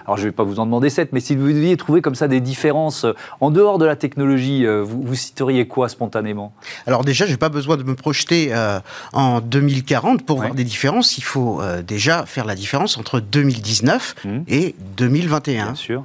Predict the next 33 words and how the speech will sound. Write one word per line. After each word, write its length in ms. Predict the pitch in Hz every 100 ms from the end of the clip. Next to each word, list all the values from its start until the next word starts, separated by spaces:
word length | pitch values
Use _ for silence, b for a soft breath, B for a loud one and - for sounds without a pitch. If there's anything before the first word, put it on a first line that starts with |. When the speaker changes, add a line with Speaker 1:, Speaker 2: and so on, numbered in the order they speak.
| -
Speaker 2:
Entre-temps, 400 | - 107 107 147
il 80 | 185
y 40 | 131
a 40 |
eu, 240 | 123 151
euh, 160 | 120 113
la 100 | 113
crise 220 | - 156
du 100 | 131
covid. 300 | - 143 127 113
Speaker 1:
Ouais. 180 | 95 104 - B B B B B
Speaker 2:
Est-ce 180 | 101 -
que 100 | 139
ça 180 | - 135
va 260 | 127 120 -
impacter, 720 | 147 139 156 - 185 180 151 95
euh, 1600 | 110 107 101 95 95 92 92 87 87 85 82 73 82 82 95 95
véritablement, 960 | 95 135 139 135 123 127 143 139 92
euh, 60 | 101
ce 120 | -
que 100 | 123
sera, 420 | - - 151 123 -
euh, 420 | 98 92 87 82
l'aéroport 540 | 98 107 110 117 107 104
de 120 | 107
demain ? 360 | 107 123 214 254 B B B B B _ -
Oui, 400 | 120 190 226 -
vraiment. 600 | 117 127 135 160 285 269
Speaker 1:
Mhm. 280 | 98 87 120 - _ _
Speaker 2:
Et 180 | 156 165
non, 240 | 190 262
pas 180 | 262 202
vraiment. 380 | 170 147 131 92